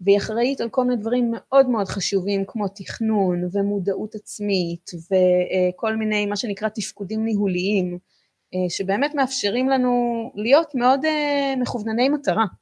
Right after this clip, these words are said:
וזה סופר חשוב, אבל בשינה דווקא האזור הזה במוח הוא פחות פעיל.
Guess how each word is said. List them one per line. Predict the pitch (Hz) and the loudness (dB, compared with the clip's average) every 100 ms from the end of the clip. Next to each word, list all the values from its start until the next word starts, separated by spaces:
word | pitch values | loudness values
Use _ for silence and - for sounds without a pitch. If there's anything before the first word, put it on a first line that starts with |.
| _ - 180 | _ -8 -2
וזה | 190 | -2
סופר | 208 349 403 | 0 0 2
חשוב, | 381 262 311 240 170 - - | 4 2 2 2 0 -6 -4
אבל | 175 190 | -4 -2
בשינה | 185 190 - 185 208 339 285 | -2 -2 -2 -2 0 0 2
דווקא | 277 - 269 226 - | -2 0 -2 -2 -6
האזור | 190 175 175 226 | -6 -6 -2 -2
הזה | 220 214 | 0 -2
במוח | 190 180 196 196 | -2 -2 -2 -4
הוא | - | -14
פחות | - 185 | -12 -14
פעיל. | - 175 170 | -6 -4 -4